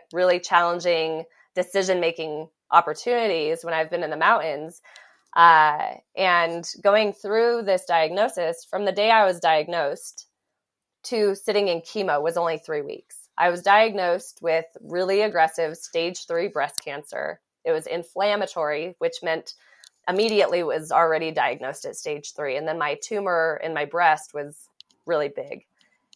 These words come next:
And so when I heard all of this kind of happen,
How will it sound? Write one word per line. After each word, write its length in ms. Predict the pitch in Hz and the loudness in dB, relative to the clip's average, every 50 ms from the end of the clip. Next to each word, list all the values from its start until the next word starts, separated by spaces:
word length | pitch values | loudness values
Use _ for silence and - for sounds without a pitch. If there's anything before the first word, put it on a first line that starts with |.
| _ - | _ -6
And 160 | 180 185 180 | -6 -6 0
so 560 | - 202 180 175 165 165 160 156 156 160 - _ _ _ _ _ _ _ _ _ _ _ _ _ _ _ _ _ _ _ _ _ _ _ - - - - - _ _ - _ _ _ _ _ _ _ _ - | 4 6 6 8 8 6 6 4 0 -4 -8 _ _ _ _ _ _ _ _ _ _ _ _ _ _ _ _ _ _ _ _ _ _ _ -20 -20 -20 -20 -20 _ _ -20 _ _ _ _ _ _ _ _ 0
when 120 | 185 185 | 2 2
I 120 | 190 180 | 2 2
heard 360 | 180 - - 240 240 254 254 233 | 0 0 4 6 8 8 8 6
all 300 | - - 180 185 185 180 | 6 8 8 8 8 6
of 120 | 175 165 | 4 2
this 260 | 170 170 165 165 - | 0 -2 -2 -4 -8
kind 200 | - - 170 165 | -10 -8 -6 -6
of 120 | 160 156 - | -4 -6 -6
happen, 760 | - - 202 233 247 - 185 156 135 113 131 170 220 226 | -2 2 2 2 2 2 -2 -2 -2 -4 -6 -10 -12 -12